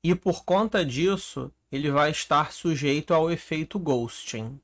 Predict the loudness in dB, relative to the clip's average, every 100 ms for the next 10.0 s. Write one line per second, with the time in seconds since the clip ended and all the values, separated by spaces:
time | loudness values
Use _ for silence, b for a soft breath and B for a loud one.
0 | _ -4 0 2 4 2 2 2 2 0
1 | -2 -2 -4 -4 0 2 2 0 -2 0
2 | 0 0 -4 -8 -6 -6 -4 0 0 2
3 | 2 2 0 -2 -2 -4 -2 0 2 2
4 | 2 -2 -2 -4 -4 -2 -2 0 -4 -8
5 | -12 -10 -2 0 0 -2 0 2 2 0
6 | -6 _ _ _ _ -4 -2 0 -2 -2
7 | 0 2 2 0 -4 -2 0 2 4 4
8 | 2 0 -2 -2 0 0 2 0 -2 -2
9 | -2 -2 -2 0 0 0 -4 -10 -20